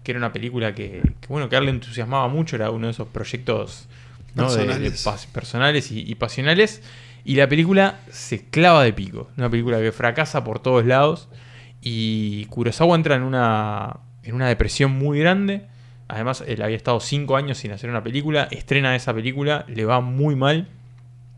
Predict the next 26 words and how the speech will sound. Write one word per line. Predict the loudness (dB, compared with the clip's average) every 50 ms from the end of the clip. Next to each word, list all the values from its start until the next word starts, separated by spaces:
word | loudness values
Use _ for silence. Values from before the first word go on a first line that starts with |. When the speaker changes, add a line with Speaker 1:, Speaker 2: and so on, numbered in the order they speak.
| -18 -18 -8 -6
Speaker 1:
y | -4 -2
llega | 2 4 6 6 6
al | 6
punto | 4 2 2 4 6 6
de, | 6 4 4 2
bueno, | 0 0 -2 -2 -2 -6 -12 -18 -20 -20 -20 -20 -20 -20 -20 -20 -12 -8
entrar | -6 -4 0 0 0 2
en, | 0 0 -2 -2 -2 -2 -4 -4 -6 -6
en, | -8 -8 -6 -6 -8 -8 -6
en | -6 -4
una | -2 -2 0
crisis | 0 -2 -2 -2 0 0
de | 2 2 2 2 2 2
depresión | 0 0 -2 -2 0 2 2 2 2 2 0 -4
e | -4 -4
intentar | -2 -2 0 0 0 0 0
suicidarse. | -2 -4 -6 -6 -6 -8 -8 -8 -12 -16 -18 -18 -20 -20 -20 -20 -20 -20 -20 -16 -12
Speaker 2:
Hmm. | -12 -12 -12 -14 -18 -20 -18 -10
Speaker 1:
Finalmente, | -8 -4 -2 0 0 0 0 2 2
bueno, | 2 2 2 0
no, | 0 0 0
no | 0 0 0 0 0 2 4
lo, | 6 6 8 8 6 6 4
no | 4 4 6
lo | 8 8 8
hace | 8 6 4 0 0 0 0 -2